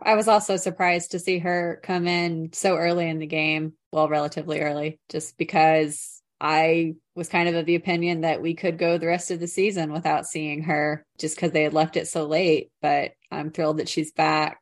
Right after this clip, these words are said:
Like we talked about earlier, I think having her play in more of a, you know, defensive midfield role could be a really positive change for the squad. I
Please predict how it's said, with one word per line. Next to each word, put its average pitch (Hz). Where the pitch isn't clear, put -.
Like 160
we 170
talked 170
about 156
earlier, 156
I 165
think 156
having 151
her 151
play 156
in 147
more 151
of 147
a, 147
you 165
know, 143
defensive 180
midfield 170
role 160
could 165
be 160
a 156
really 156
positive 151
change 151
for 151
the 151
squad. 147
I -